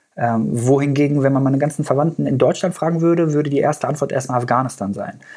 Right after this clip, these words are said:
Sei mal dahingestellt, ob das, äh, immer der Fall ist, weil tatsächlich hängt das immer so ein bisschen vom Kontext ab, welche F-, Antwort gegeben wird. Aber das spricht schon ein bisschen Bände. Ähm, in so einer Stadt wie Göttingen, und ich glaube, dass das vielleicht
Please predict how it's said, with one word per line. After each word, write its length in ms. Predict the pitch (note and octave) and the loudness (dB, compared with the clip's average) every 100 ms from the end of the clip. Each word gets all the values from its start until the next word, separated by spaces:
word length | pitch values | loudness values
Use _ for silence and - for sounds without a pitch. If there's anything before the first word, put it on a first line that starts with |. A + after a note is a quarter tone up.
| - | -10
Sei 100 | - | 0
mal 80 | C#3 | 2
dahingestellt, 800 | D#3 C#3 G3 E3 - C#3+ E3+ - | 2 2 0 0 2 2 2 -4
ob 160 | B2+ - | -10 -4
das, 320 | C3+ - - | -4 -4 -12
äh, 260 | - A#2 - | -8 -8 0
immer 240 | E3 F#3 | 2 2
der 120 | E3+ | 0
Fall 240 | D#3 D#3+ F3 | -2 -2 -2
ist, 240 | G#3 - | -2 -4
weil 220 | C3 B2+ | -2 0
tatsächlich 420 | B2 B2+ C3+ C#3 C3 | -2 -4 0 0 -2
hängt 140 | C3 | -2
das 80 | C3+ | -2
immer 100 | C3 | 0
so 100 | B2+ | 0
ein 80 | B2 | 0
bisschen 200 | C3+ B2+ | -2 -4
vom 140 | A#2+ | -2
Kontext 440 | - E3 - - | 0 0 -2 -2
ab, 220 | C#3+ - - | -4 -4 -4
welche 180 | C3+ | -4
F-, 140 | - - | -6 -10
Antwort 380 | - C#3 C#3 - | -6 -4 -4 -2
gegeben 340 | B2+ C3+ D3 | 0 2 2
wird. 220 | C#3 F3 - - - - - | 0 -2 -8 -20 -20 -20 -8
Aber 140 | A#2 | -2
das 120 | C3+ | -2
spricht 300 | - - F#3 | 0 -2 -2
schon 180 | - F3 | 0 0
ein 40 | E3+ | 0
bisschen 260 | F3 D#3 | 0 2
Bände. 320 | C#3+ E3+ A#2 - - - - - | 2 2 0 -6 -18 -20 -14 -4
Ähm, 420 | B2 B2+ - A3+ - - _ _ - - _ _ - | -2 -2 -4 -8 -16 -18 _ _ -20 -20 _ _ -2
in 340 | C#3 C3+ - | -2 -2 -6
so 220 | - D3 | -4 0
einer 220 | D3+ C#3+ | 0 0
Stadt 380 | C3+ - - - | -2 -2 -2 -2
wie 120 | C#3 | -6
Göttingen, 440 | C3+ - - G#3+ A3+ | 0 0 2 2 2
und 120 | D#3 | 0
ich 120 | - | -2
glaube, 300 | E3 D#3 E3+ | 0 2 2
dass 140 | D3+ C#3+ | 0 -2
das 140 | C#3 | -6
vielleicht 600 | - C3+ D3+ D#3+ - - | -2 0 0 -2 -8 -20